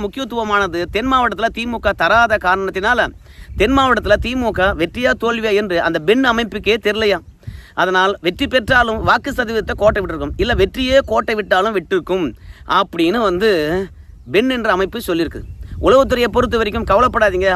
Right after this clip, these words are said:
முப்பத்தொன்பது தொகுதிகள் நீங்க தான் வெற்றி பெறுவீங்க. ஆனால் முப்பத்தொன்பது தொகுதியிலும் சரி, ரெண்டாயிரத்தி பத்தொன்பதுல வெற்றி பெற்ற மாதிரியான பெரிய மார்ஜின்ல வெற்றி பெற மாட்டோம், பெரிய வாக்கு வங்கி அடி வாங்கும். அதுக்கு காரணம் என்னன்னு கேட்டீங்கன்னா, உங்களுடைய ஆட்களை பொறுத்த வரைக்கும் சரியா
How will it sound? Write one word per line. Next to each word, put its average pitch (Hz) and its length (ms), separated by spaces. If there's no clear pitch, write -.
முப்பத்தொன்பது 233 580
தொகுதிகள் 226 300
நீங்க 202 140
தான் 214 120
வெற்றி - 160
பெறுவீங்க. 233 280
ஆனால் 180 320
முப்பத்தொன்பது 247 560
தொகுதியிலும் 262 440
சரி, 185 180
ரெண்டாயிரத்தி 254 400
பத்தொன்பதுல 254 520
வெற்றி 226 160
பெற்ற 214 260
மாதிரியான 214 380
பெரிய 269 220
மார்ஜின்ல 226 400
வெற்றி 202 180
பெற 185 120
மாட்டோம், 156 320
பெரிய 254 340
வாக்கு 226 280
வங்கி 196 220
அடி 196 140
வாங்கும். 165 500
அதுக்கு 190 340
காரணம் 254 300
என்னன்னு 220 220
கேட்டீங்கன்னா, 160 360
உங்களுடைய 294 440
ஆட்களை 254 460
பொறுத்த 254 220
வரைக்கும் 220 360
சரியா 262 260